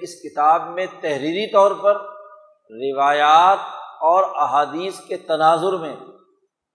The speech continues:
واقعاتی حقائق کے تناظر میں، دو سو سال میں اس کا جو ارتقا ہوا، اس کو سامنے رکھ کر مرتب کیا، جسے ہارون الرشید نے نافذ کر دیا۔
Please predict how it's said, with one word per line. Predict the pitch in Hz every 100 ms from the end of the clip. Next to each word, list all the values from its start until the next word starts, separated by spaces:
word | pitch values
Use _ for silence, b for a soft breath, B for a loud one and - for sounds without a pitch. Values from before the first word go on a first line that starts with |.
| _
واقعاتی | 110 123 147 160 170 170 - 104 101 -
حقائق | 117 156 175 202 -
کے | 196
تناظر | 180 160 156 151 143
میں، | 127 - - _ _ _ _ _
دو | 110 120 175
سو | 180 208 208
سال | - 156 175 190
میں | 196
اس | 185 - -
کا | 196
جو | 175 190 185
ارتقا | 190 - 180 165 196
ہوا، | 185 156 151 143 - - - - _ _ _ _ _
اس | 190 -
کو | 214
سامنے | 185 170 185 185 180
رکھ | 160 170 -
کر | 190 165 135
مرتب | 143 170 - 208 175
کیا، | 185 190
جسے | 190 156 160 170
ہارون | 143 151 160
الرشید | 156 147 160
نے | 160
نافذ | 151 131 139
کر | -
دیا۔ | 104